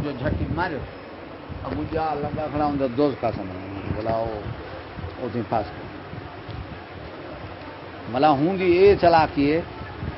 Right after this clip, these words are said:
کہ او شکاری جڑے ہوندے نا تھیں، او کھڈا جا مرندے، او زمین دی طرح اتو بلا او لمب ڈیندے، لیپا دے دیندے۔ کپڑا اتر رکھ دے نا تھیں، لیپا دے دیندے۔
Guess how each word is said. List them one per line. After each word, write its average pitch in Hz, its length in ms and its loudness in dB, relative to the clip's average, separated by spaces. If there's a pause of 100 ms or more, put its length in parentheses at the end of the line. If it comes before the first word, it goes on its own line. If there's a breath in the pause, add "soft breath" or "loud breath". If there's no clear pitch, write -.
(400)
کہ 120 200 -2 (220)
او 143 340 6 (480)
شکاری 151 680 4 (540)
جڑے 135 180 6
ہوندے 131 240 6
نا 180 220 0
تھیں، 104 120 0 (580)
او 147 180 4
کھڈا 160 280 2
جا 160 120 2
مرندے، 156 640 0 (1600)
او 160 100 4
زمین 175 580 4
دی 175 160 4
طرح 165 320 6 (120)
اتو 185 240 2
بلا 180 180 6
او 165 440 2 (160)
لمب 170 280 4
ڈیندے، 110 280 -2
لیپا 135 320 2
دے 107 200 -2
دیندے۔ 87 200 -8 (880)
کپڑا 123 260 4
اتر 156 220 4
رکھ 170 300 4
دے 185 80 2
نا 123 140 0
تھیں، 95 120 -6 (400)
لیپا 139 400 4
دے 107 140 -6
دیندے۔ 95 460 -10